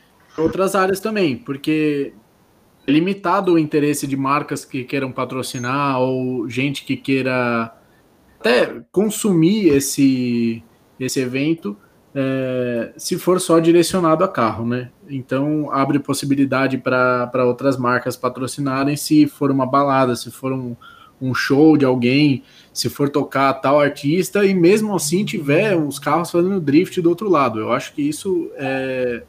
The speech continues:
é muito legal e seria um, um evento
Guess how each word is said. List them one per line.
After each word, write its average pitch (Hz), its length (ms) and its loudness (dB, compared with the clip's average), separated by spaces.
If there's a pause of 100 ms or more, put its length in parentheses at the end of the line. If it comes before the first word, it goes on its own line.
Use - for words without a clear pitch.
é 131 80 -6
muito 147 280 -2
legal 160 380 2
e 208 80 -2
seria 233 480 0 (680)
um, 156 840 0
um 151 160 -2
evento 165 580 -2